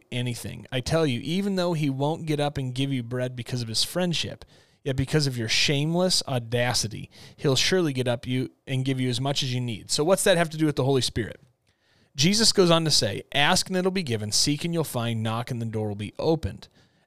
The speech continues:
Everyone who asks receives, everyone who seeks finds, and the one who knocks, the door will be opened."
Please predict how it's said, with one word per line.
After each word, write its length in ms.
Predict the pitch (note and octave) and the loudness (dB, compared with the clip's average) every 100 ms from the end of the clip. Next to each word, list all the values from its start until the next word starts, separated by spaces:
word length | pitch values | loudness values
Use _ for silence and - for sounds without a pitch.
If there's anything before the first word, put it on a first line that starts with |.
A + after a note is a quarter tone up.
| - | 0
Everyone 340 | C#3 F#3 F3 | 2 4 2
who 100 | D#3+ - | 0 0
asks 460 | C3 D#3+ - - | 0 2 0 -2
receives, 580 | F3+ - A#2 A2 A#2 - - _ - | 0 2 2 0 0 -2 -4 _ -6
everyone 320 | C#3 D3+ C#3 | -2 -2 -2
who 100 | B2 | 0
seeks 440 | A2+ - D3+ - - | 0 0 0 -2 -4
finds, 520 | B2 G#2 G2+ A#2+ - - - - | -4 -4 -4 -6 -10 -14 -16 -4
and 100 | C#3+ | 0
the 60 | |
one 100 | D#3+ D3+ | 2 2
who 80 | |
knocks, 460 | D3 C#3 D#3+ E3 - | 0 0 0 0 -2
the 80 | C3+ | -2
door 220 | C3 C3 | -2 -2
will 60 | A#2+ | -2
be 200 | A#2 - | -4 -2
opened." 380 | A#2+ G2 - | -2 -2 -10